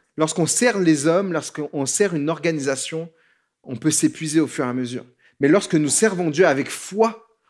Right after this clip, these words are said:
en fixant nos yeux sur lui, alors il nous revêt, nous ré-, relève, pa-, pardon, pendant notre marche. Et je vais être vrai avec vous. Vous savez, se lever à cinq heures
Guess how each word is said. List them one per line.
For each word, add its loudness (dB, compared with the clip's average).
en -2
fixant 0
nos 0
yeux -4
sur -8
lui, -4
alors -2
il -6
nous -4
revêt, -6
nous -6
ré-, -4
relève, -2
pa-, -16
pardon, -14
pendant -2
notre -6
marche. -14
Et 4
je 0
vais 6
être -4
vrai 0
avec 2
vous. 0
Vous -16
savez, 4
se 2
lever 4
à 0
cinq -2
heures 2